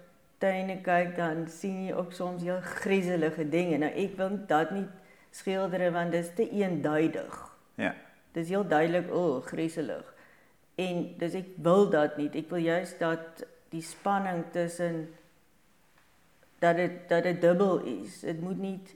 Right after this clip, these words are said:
Speaker 1: eenduidig zijn.
Speaker 2: Ja. En, ehm,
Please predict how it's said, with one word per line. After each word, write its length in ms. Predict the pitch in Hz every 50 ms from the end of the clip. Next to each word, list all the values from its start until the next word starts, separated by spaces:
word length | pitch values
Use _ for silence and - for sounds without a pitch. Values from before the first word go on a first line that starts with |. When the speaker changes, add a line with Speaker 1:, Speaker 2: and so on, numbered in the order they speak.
| - _ _
Speaker 1:
eenduidig 760 | - 180 175 165 156 147 156 160 160 170 170 170 170 170 -
zijn. 320 | - - - 80 - - - - - - -
Speaker 2:
Ja. 320 | - 123 135 - - - - - - _ _ _ _ _ _ _ - - - - - - _
En, 300 | - 123 120 117 - -
ehm, 360 | 113 117 117 117 113 110 107